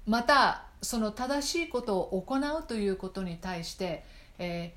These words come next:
ー、平安が、えー、与えられます。えー、周りは何っ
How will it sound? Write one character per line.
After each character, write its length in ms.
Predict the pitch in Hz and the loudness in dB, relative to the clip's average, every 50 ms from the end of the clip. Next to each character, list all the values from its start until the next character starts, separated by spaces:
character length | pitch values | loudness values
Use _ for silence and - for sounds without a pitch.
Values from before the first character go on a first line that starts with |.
| - - | -16 -10
ー、 40 | - | -2
平 300 | 254 262 262 262 254 254 | 0 0 2 2 0 0
安 120 | 247 240 | -2 0
が、 300 | 240 254 247 240 - - - - - - - | 2 2 2 0 -2 -6 -10 -18 -16 -10 -8
え 160 | 185 190 - - | -6 -6 -4 -4
ー、 60 | 185 | -4
与 260 | 202 - 247 240 240 | -4 0 2 2 2
え 40 | 233 | 2
ら 120 | 226 220 | 2 0
れ 100 | 214 208 | 0 0
ま 200 | 190 175 160 160 | -2 -2 -4 -4
す。 260 | - - - - - - - - - - - - - - - - - - - - - - - - - - - - - - | -6 -8 -8 -10 -12 -18 -20 -20 -20 -20 -20 -18 -18 -18 -18 -18 -18 -18 -18 -18 -20 -20 -20 -20 -20 -20 -20 -20 -16 -12
え 120 | 180 175 | -8 -4
ー、 0 | |
周 400 | 170 170 196 220 247 262 269 285 294 | 0 2 4 4 4 4 2 2 2
り 60 | 294 | 4
は 360 | 302 302 311 302 302 - - - - - - | 4 6 6 4 2 -2 -8 -18 -18 -10 -4
何 340 | 208 185 180 175 180 180 165 | 0 0 2 2 0 -2 -4
っ 40 | - | -6